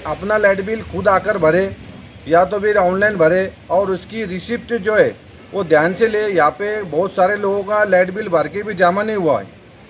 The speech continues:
और गांव में, शहर में ऐसे कुछ लोग होंगे कि जिसका लाइट बिल भरा नहीं गया होगा, पैसे दे दिए होंगे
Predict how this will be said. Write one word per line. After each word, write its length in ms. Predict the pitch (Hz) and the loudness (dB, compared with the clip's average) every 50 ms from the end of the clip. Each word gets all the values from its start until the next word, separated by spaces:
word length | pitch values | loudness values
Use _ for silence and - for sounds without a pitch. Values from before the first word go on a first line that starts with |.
| - - - | -18 -6 0
और 380 | 151 170 202 220 233 233 226 214 175 190 | 2 4 6 6 6 4 2 0 0 0
गांव 200 | 185 190 202 208 | 2 2 2 2
में, 220 | 214 220 220 214 | 0 -2 -4 -6
शहर 360 | - - 185 160 170 190 214 | -4 -2 2 2 2 2 2
में 100 | 214 220 202 | 0 0 0
ऐसे 220 | 196 185 - 226 | 0 0 -2 -6
कुछ 240 | 202 - 220 220 208 | -4 -4 -4 -6 -6
लोग 200 | 190 202 214 214 | -4 -4 -2 0
होंगे 340 | 196 175 185 214 226 208 160 113 - - - - - - - - - - - - - - - | 2 2 2 2 2 0 0 0 -4 -10 -20 -20 -20 -20 -20 -20 -20 -20 -20 -20 -16 -8 -6
कि 120 | 190 196 | -4 -4
जिसका 400 | 175 190 190 - - - 220 214 | -4 -4 -6 -6 -2 0 2 2
लाइट 300 | 214 208 196 190 196 196 220 | 4 4 4 4 4 2 -2
बिल 140 | 226 226 208 | -4 -2 0
भरा 260 | 175 151 151 170 202 | 2 2 4 4 2
नहीं 160 | 214 214 208 | 0 -2 -4
गया 180 | 202 208 214 208 | -2 2 4 4
होगा, 320 | 190 170 170 190 196 202 196 190 - - - - - | 4 4 4 2 2 2 0 -2 -6 -12 -18 -10 -4
पैसे 300 | 156 165 175 160 214 214 | -2 -2 -2 -2 -2 -4
दे 160 | 190 202 208 | -2 -2 -2
दिए 140 | 196 196 226 | 0 2 2
होंगे 360 | 226 208 185 185 190 202 202 | 2 2 2 0 -2 -2 -2